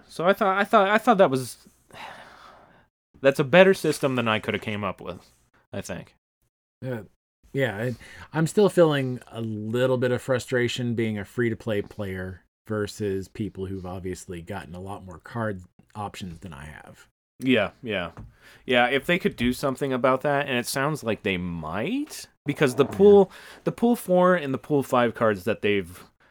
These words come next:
Speaker 1: shown are very, like, like, there was twelve cards that they
Speaker 2: Yeah.
Speaker 1: showed out of all of it. Um, and then we got a leak for next season is gonna be more, like, Khazar,
Speaker 2: Okay.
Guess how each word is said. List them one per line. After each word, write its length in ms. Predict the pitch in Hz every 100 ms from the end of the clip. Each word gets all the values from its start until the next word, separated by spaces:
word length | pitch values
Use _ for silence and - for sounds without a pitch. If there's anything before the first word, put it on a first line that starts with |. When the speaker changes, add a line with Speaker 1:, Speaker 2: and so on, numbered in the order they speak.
| _ _ -
Speaker 1:
shown 680 | - - 120 98 - - - _ _ _ _ -
are 200 | 101 98
very, 680 | 85 127 165 139 92 80 - _ _ _ _ _ _ _ _ _ -
like, 180 | 131 120
like, 220 | 135 113
there 140 | 131 131
was 220 | 123 -
twelve 280 | - 98 85
cards 460 | 98 82 76 - _ _ _ -
that 120 | 101
they 80 | 78
Speaker 2:
Yeah. 40 |
Speaker 1:
showed 360 | 82 104 82 76
out 160 | 65 82
of 100 | 80
all 160 | 76
of 100 | 76
it. 160 | 76 - _ - - _ _ -
Um, 560 | 107 101 90 85 73 - _ _ _ _ _ _
and 100 | 123
then 80 | 120
we 80 | 120
got 160 | 117 107
a 40 |
leak 200 | 110 113
for 100 | 110
next 280 | 104 127 -
season 320 | 101 82 92
is 100 | 90
gonna 140 | 104
be 160 | 90 98
more, 280 | 98 98 92
like, 280 | 87 - - - _ _
Khazar, 540 | 117 - 98 101 113 - _ _ _ _ _ -
Speaker 2:
Okay. 280 | 110 -